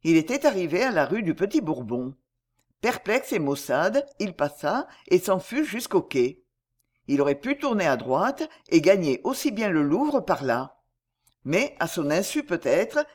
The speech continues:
il cherchait un prétexte pour esquiver une démarche qui lui déplaisait.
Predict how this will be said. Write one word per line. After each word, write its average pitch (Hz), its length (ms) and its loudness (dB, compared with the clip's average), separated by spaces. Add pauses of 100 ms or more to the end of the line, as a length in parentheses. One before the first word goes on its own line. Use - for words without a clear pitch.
(100)
il - 160 0
cherchait 277 380 -2
un 196 80 0
prétexte 156 680 -2
pour 160 240 -6
esquiver 202 500 -4
une 131 200 0
démarche 175 640 0
qui 180 160 -6
lui 131 140 -6
déplaisait. 131 720 -4